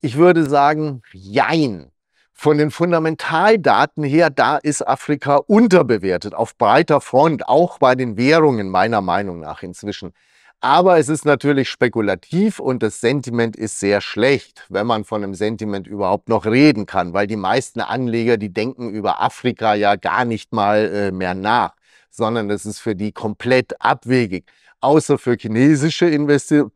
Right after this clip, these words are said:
Investoren natürlich. Und darüber ist dann bei uns aber dann wieder das Geheule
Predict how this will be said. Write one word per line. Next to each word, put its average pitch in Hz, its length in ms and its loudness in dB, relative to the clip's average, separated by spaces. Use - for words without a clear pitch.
Investoren 139 680 -2
natürlich. 143 560 0
Und 120 360 -4
darüber 135 580 0
ist 120 220 -8
dann 113 180 -4
bei 107 160 2
uns 143 340 -2
aber 104 280 -2
dann 98 180 -8
wieder 113 240 0
das 107 160 -6
Geheule 131 600 4